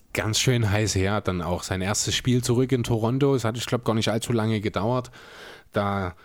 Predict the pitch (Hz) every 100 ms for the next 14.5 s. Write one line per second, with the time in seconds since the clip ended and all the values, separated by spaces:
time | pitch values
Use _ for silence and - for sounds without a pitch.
0 | - - - - 123 117 117 113 101 104
1 | - 104 135 - 131 120 123 120 120 120
2 | 117 113 110 104 101 135 - 101 - 101
3 | 98 - 92 104 92 92 92 101 - 98
4 | - 98 104 107 104 90 104 113 107 101
5 | - 104 107 - 98 90 - _ - -
6 | 113 127 113 104 - 98 95 - - -
7 | 117 117 127 127 - 135 127 120 - 147
8 | 143 143 120 123 135 123 - 110 123 113
9 | 117 113 104 117 - 120 98 120 127 113
10 | - 110 110 107 101 95 110 110 110 131
11 | 123 107 107 131 170 160 143 127 120 127
12 | 120 147 165 156 - 139 139 127 113 123
13 | 120 117 117 117 - 139 127 120 - 156
14 | 151 - 156 143 139